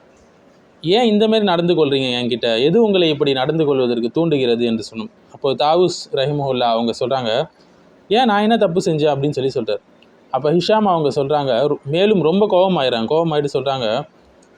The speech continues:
"உள்ள வந்த உடனே உங்களுடைய கால் அணிகளை கழற்றி கார்பெட் மேல வச்சிட்டீங்க இல்லைங்களா?" அப்படின்னு சொல்லி சொல்றாங்க. "நீங்க என்னுடைய கையை கூட முத்தமிடல உள்ள நுழைஞ்ச உடனே.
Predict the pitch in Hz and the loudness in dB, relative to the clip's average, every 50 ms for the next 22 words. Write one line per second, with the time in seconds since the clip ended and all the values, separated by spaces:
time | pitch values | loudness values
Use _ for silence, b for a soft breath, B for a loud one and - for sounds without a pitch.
0 | _ _ _ _ _ _ _ _ _ _ _ _ _ _ _ _ _ _ - - | _ _ _ _ _ _ _ _ _ _ _ _ _ _ _ _ _ _ -20 -14
1 | - - 143 175 214 226 202 190 196 202 220 208 196 196 196 220 233 180 175 175 | -6 -2 0 2 4 4 2 2 2 2 2 2 4 2 2 2 0 0 0 0
2 | 165 160 156 147 147 - 165 170 190 208 202 185 180 185 185 185 180 165 143 - | 2 2 2 0 2 0 2 2 4 4 2 2 2 2 2 2 2 2 0 0
3 | 147 151 160 165 160 202 214 220 214 - - _ _ _ _ _ _ _ - - | 0 0 0 0 0 0 0 0 -2 -4 -14 _ _ _ _ _ _ _ -20 -20
4 | _ - _ _ - 180 160 185 185 170 202 190 160 156 151 143 143 135 135 123 | _ -20 _ _ -2 0 2 2 2 2 0 0 0 0 -2 0 2 2 0 0
5 | - 156 143 143 131 120 117 113 110 110 110 113 123 120 113 113 123 135 131 123 | -2 -4 -4 -2 -2 -2 -2 -2 -2 -2 -2 -2 -2 -2 -2 -2 -2 -4 -4 -2
6 | 120 120 120 123 120 107 107 101 101 - - - - - _ _ _ _ _ _ | -4 -4 -2 -4 -6 -6 -6 -10 -10 -12 -18 -20 -20 -20 _ _ _ _ _ _
7 | 147 160 180 190 190 185 180 180 175 175 170 165 160 - 175 185 208 226 247 240 | -4 -2 0 0 0 0 0 0 2 2 2 0 0 0 0 0 2 2 2 2
8 | 214 226 240 240 226 202 190 170 208 196 190 175 143 135 123 120 127 127 117 113 | 0 2 2 2 2 2 2 0 0 0 2 2 0 0 0 0 0 0 0 0
9 | 123 139 147 151 147 139 135 139 139 143 131 123 117 110 110 104 107 113 113 110 | 0 0 0 0 0 0 0 0 -2 0 0 0 0 -2 -2 -4 -6 -6 -6 -6
10 | 104 | -8